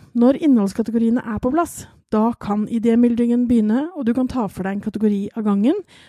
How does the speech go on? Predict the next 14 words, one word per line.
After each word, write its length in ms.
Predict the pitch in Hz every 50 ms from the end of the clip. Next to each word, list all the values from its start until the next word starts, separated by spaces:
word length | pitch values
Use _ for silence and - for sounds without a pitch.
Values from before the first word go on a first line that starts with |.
| _ _ -
når 160 | 277 294 277
innholdet 260 | 240 190 170 160 -
skal 120 | 208 214 208
lages. 340 | 175 - - - 175 - - - - _ _ _ _ _ - - _ _ _ - -
På 80 | 240
den 160 | 247 269 277
måten 380 | 285 277 226 - - 254 277 294
blir 100 | 269 220
selve 380 | 208 - 247 226 196 190 202 - - 277
innholdsproduksjonen 920 | 254 233 214 196 185 - - 214 196 196 185 - 220 214 226 262 294 294 262
mer 260 | 208 202 220 233 240 - 196
effektiv 480 | - - 202 190 - - 214 220 -
og 140 | - 220 196
strukturert, 680 | - 208 196 - - 190 196 214 277 381 - - -